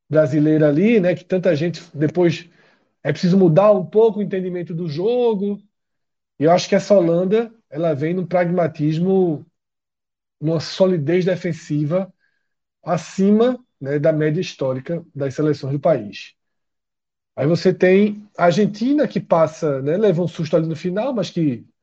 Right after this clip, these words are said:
passa com autoridade pela Austrália.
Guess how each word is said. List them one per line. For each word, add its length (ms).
passa 300
com 100
autoridade 720
pela 200
Austrália. 640